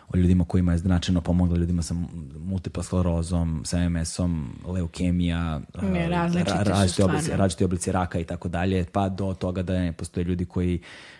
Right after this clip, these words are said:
Speaker 1: am, kojima marihuana pomaže u tretiranju, ono, ne znam, anksioznih napada, depresije i tako dalje, sad da ne ulazim u to, jer postoje zapravo aktivisti u Srbiji koji se bave isključivo
Speaker 2: Tim problem.
Speaker 1: medicinskom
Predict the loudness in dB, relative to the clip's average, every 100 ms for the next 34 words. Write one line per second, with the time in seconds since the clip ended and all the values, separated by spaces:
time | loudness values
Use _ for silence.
0 | -6 0 2 2 0 -2 -6 -8 -2 0
1 | 2 2 0 0 0 -2 -2 0 0 0
2 | -2 -4 -2 0 2 0 0 -2 -4 -4
3 | -6 -6 -4 -4 -2 -4 -2 -4 -4 -6
4 | -4 -4 -6 -6 -8 -6 -8 -4 -2 -2
5 | -4 -6 -4 -2 -2 -2 -4 -2 -2 -2
6 | -4 -6 -2 -2 -2 -16 -18 -4 -4 0
7 | 0 0 0 0 8 10 10 8 6 0
8 | 0 2 2 0 -4 -4 0 0 -2 0
9 | 2 0 -8 -10 -6 -4 0 0 0 -4
10 | -6 -4 -4 -2 2 2 2 0 -4 -4
11 | 2 6 6 8 8 10 8 6 0 -12
12 | _ _ _ _ 0 4 8 8 8 4
13 | 4 2 2 0 0